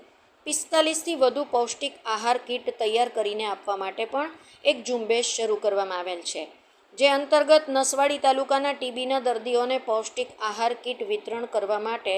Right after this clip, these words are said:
આજે પ્રાથમિક આરોગ્ય કેન્દ્ર આમરોલી ખાતે જિલ્લા ક્ષય અધિકારી ડૉક્ટર ભરતસિંહ ચૌહાણના અધ્યક્ષ સ્થાને એક કાર્યક્રમ યોજાયો હતો, જેમાં તાલુકા આરોગ્ય અધિકારી નસવાડી ડૉક્ટર કૌશલ પટેલ,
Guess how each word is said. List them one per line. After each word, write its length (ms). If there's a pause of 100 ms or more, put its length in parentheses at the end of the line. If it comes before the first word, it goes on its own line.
(520)
આજે 400
પ્રાથમિક 600
આરોગ્ય 400
કેન્દ્ર 340
આમરોલી 640
ખાતે 320 (440)
જિલ્લા 420
ક્ષય 280 (140)
અધિકારી 500
ડૉક્ટર 560
ભરતસિંહ 560
ચૌહાણના 1080
અધ્યક્ષ 500
સ્થાને 380
એક 240
કાર્યક્રમ 500
યોજાયો 440
હતો, 260 (520)
જેમાં 420
તાલુકા 420
આરોગ્ય 480
અધિકારી 460
નસવાડી 560
ડૉક્ટર 420
કૌશલ 460
પટેલ, 400